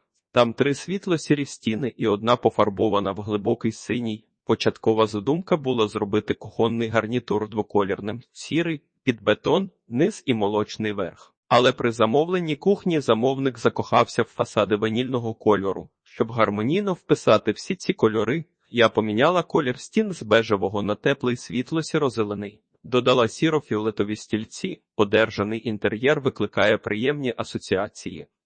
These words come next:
розповідає дизайнер. Ліжко: Диван, обідній стіл, майже всі світильники відразу знайшли на топ тен.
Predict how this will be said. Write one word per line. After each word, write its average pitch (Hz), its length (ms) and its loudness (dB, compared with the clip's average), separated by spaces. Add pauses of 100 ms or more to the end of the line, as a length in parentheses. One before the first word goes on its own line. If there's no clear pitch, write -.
(180)
розповідає 120 720 2
дизайнер. 101 640 0 (180)
Ліжко: 120 540 0 (440)
Диван, 147 440 6
обідній 117 480 0
стіл, 220 420 -2 (180)
майже 170 380 4
всі 175 220 -2
світильники 156 720 0
відразу 120 520 4
знайшли 113 480 -2
на 131 120 0
топ - 300 -2
тен. 92 320 -2